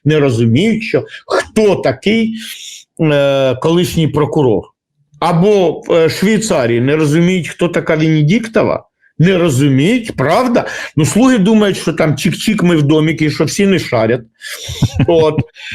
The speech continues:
Вони ж просто, вони ж звіряють все по фокус-групам своїм, що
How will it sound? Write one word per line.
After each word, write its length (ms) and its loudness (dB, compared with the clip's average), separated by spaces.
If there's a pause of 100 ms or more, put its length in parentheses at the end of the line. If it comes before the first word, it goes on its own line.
(140)
Вони 240 0
ж 120 -4
просто, 560 0
вони 280 2
ж 60 0
звіряють 580 2
все 260 -2
по 580 0
фокус-групам 760 2
своїм, 440 0
що 200 -4